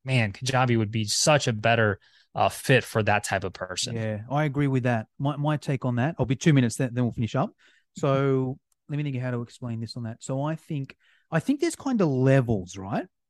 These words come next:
Speaker 2: I think, like,
Speaker 1: Yeah.
Speaker 2: st-, I think starting off, it's,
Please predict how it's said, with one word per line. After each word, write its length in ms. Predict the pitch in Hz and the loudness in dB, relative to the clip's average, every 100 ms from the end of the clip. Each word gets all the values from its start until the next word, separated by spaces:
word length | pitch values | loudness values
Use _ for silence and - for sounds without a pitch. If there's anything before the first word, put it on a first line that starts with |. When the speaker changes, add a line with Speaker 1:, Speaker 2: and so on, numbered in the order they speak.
| - | -4
Speaker 2:
I 100 | 143 | -4
think, 300 | - 208 190 | 0 -2 0
like, 380 | 165 156 147 - | 2 2 0 -10
Speaker 1:
Yeah. 80 | 98 - _ | -20 -20 _
Speaker 2:
st-, 380 | - - - - _ - | -16 -12 -12 -16 _ -4
I 80 | 165 | 0
think 200 | 220 190 | 0 0
starting 520 | - 185 180 185 147 | -2 0 2 2 2
off, 240 | 127 311 - - - | 0 -4 -10 -16 -4
it's, 240 | 143 - | -4 -4